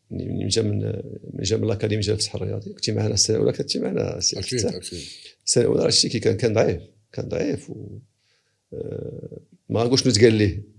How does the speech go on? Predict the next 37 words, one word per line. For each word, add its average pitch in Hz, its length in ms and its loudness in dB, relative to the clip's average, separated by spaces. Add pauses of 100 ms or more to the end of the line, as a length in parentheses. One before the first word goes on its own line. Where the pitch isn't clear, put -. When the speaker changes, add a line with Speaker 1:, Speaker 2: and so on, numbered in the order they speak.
(360)
Speaker 1:
انه 110 220 6
ما 107 120 4
تلعبش 104 280 4
كره 123 480 8
وانك 107 260 6
راه 107 120 4
ضعيف 135 600 6 (440)
Speaker 2:
مم. - 160 -14
Speaker 1:
وخصك 104 520 2
تصحاح، 131 540 10
ودابا - 840 -2
عندك 107 140 0
سبعتاش - 520 4
سنه، 113 200 6
ستاش 110 240 2
سنه، 120 380 4 (560)
وجا 131 140 8
فتح 131 160 2
الرياضي 117 360 8
ثلاث 139 260 8
سنوات، 120 220 2
الحمد 110 180 0
لله 110 80 2
اشتغلنا 107 340 4
معاه 107 100 2
ثلاث 107 140 2
سنوات. 110 440 0 (1300)
كان 339 140 2
واحد 101 160 2
كان 156 180 4
تغ-، - 260 0
آه، - 420 2
سولو 143 320 4
راه 139 100 6
هو 147 140 2
ياكد - 840 -4
ليك 104 280 -4